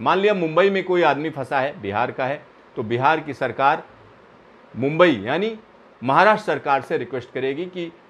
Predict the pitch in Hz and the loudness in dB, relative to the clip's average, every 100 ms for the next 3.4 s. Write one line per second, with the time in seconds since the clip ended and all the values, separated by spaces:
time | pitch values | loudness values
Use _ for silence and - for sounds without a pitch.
0 | - - 190 151 127 139 135 170 180 - | -12 -4 -2 0 0 -2 -4 -4 -6 -8
1 | - - - - 123 151 143 131 131 156 | -20 -20 -6 2 4 4 0 -4 -2 -4
2 | 170 - _ _ - - - - 151 139 | -4 -12 _ _ -20 -20 -12 0 2 2
3 | 117 101 90 80 | -2 -4 -6 -10